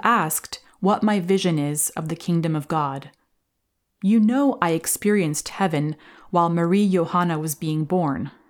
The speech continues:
I know it wasn't the kingdom of God, but it was beautiful. It says in Revelations that when the kingdom of God breaks in on earth,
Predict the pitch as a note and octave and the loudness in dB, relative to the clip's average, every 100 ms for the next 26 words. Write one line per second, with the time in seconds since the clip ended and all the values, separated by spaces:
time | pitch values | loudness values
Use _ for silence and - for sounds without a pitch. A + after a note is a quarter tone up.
0 | _ _ _ _ _ _ - F#3 F3+ G3+ | _ _ _ _ _ _ -6 0 2 2
1 | G#3+ G3+ F3 E3+ D#3+ E3 - E3 D#3+ D3+ | 0 0 -2 -2 -4 -4 -2 0 0 -2
2 | D3 E3+ D3+ C#3 - - - - - F#3 | -2 0 2 0 -6 -20 -20 -20 -6 -2
3 | F#3+ G#3+ G#3 F3+ G3 A3 F3+ - A#2+ - | 0 0 -2 0 0 2 0 -4 -10 -10
4 | _ _ _ - - _ _ _ _ - | _ _ _ -20 -20 _ _ _ _ -10
5 | - - A3+ A#3+ B3 A3 G#3 F#3 E3 D#3+ | -4 -2 2 2 2 2 2 2 2 0
6 | - D#3+ D#3+ - - - - - - E3 | -2 -2 -2 -4 -6 -18 -14 -6 -2 0
7 | D#3 - - A3+ A3+ A3+ G3 E3 E3 E3 | 0 -4 0 2 4 2 0 0 2 2
8 | E3 - E3+ G3 - F#3+ F3+ F3 D3+ D3+ | -2 -2 0 0 0 0 0 0 0 -2
9 | D3+ - | -4 -12